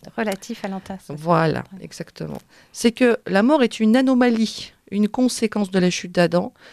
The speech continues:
Speaker 2: La mort est quelque part aussi un moindre mal, car si Adam pouvait manger le fruit de l'immortalité dans son état déchu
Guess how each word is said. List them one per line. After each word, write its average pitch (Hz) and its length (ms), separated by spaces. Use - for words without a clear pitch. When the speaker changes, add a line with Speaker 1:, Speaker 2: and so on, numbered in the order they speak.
Speaker 2:
La 190 180
mort 226 380
est 190 280
quelque 240 300
part 262 260
aussi 240 300
un 220 100
moindre 254 600
mal, 226 480
car 226 240
si - 260
Adam 226 300
pouvait 190 320
manger 214 380
le 180 100
fruit 214 400
de 170 140
l'immortalité 202 880
dans 170 120
son 180 200
état 175 240
déchu 175 520